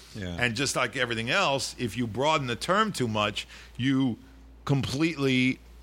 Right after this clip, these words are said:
Speaker 2: uh, uh, dilute the power of the word, the power that, just as in, if you overuse the word, overextend the use of the word rape, right,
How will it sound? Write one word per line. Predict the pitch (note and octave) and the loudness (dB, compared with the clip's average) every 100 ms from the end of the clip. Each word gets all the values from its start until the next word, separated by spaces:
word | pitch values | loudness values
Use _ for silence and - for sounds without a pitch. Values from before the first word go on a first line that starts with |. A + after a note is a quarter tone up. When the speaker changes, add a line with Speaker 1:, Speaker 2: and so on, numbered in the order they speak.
| - - | -16 -2
Speaker 2:
uh, | A#2+ A2+ A2+ - - - - - - | 2 4 2 0 -14 -20 -20 -20 -8
uh, | A#2 A2 G#2 G2+ G2+ - - - - C3 | -4 -2 -2 -2 -6 -12 -20 -20 -16 -8
dilute | G#2+ A#2+ A#2 D#3+ E3 B2+ - - - - - - | 0 0 2 2 2 0 -6 -10 -14 -20 -20 -8
the | A2+ A#2 | -2 -2
power | - C3 D#3+ G#3 B2 | 0 0 2 2 2
of | G#2 G2 | 0 0
the | G2+ | -4
word, | G2 G2+ G2+ | -2 0 0
the | |
power | G2 C3 D#3+ E3 | -2 0 2 2
that, | A#2+ A2+ | 0 0
just | D3+ - | 0 2
as | D3 A#2 | 0 2
in, | D3 C3+ C3+ A#2+ - - | 2 2 0 -4 -12 -8
if | - A2 | -2 0
you | B2+ | 0
overuse | C3 D3 C#3 C3+ A#2+ | 0 0 0 0 0
the | B2+ | -2
word, | B2+ B2 | -2 0
overextend | C#3 C3 B2 - C#3+ | 0 0 -2 -2 -2
the | A#2+ | -2
use | A#2+ A#2+ | -4 -4
of | A2 | -4
the | |
word | A#2 A2 G2 - | 0 -2 -2 -4
rape, | G#2 C3+ D#3 D3 - - - - - - _ _ _ | 0 2 2 0 -2 -6 -18 -20 -20 -20 _ _ _
right, | G#2 A2 B2 C3+ | 0 2 2 -2